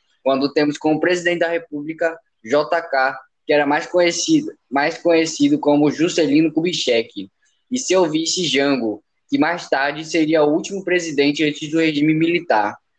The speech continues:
Bem, antes do seu mandato começar,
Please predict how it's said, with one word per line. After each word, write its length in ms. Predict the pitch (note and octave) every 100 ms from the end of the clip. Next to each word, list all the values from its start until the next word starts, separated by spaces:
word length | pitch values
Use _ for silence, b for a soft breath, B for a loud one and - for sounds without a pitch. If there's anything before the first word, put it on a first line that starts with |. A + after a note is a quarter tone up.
| _ _ _ _ _
Bem, 360 | - C#3+ A#2+ - -
antes 220 | E3 F#3+
do 100 | F#3+
seu 200 | F#3+ G3
mandato 360 | F#3 D3+ C#3+ -
começar, 720 | D3 D3 C3 C3+ C#3 B2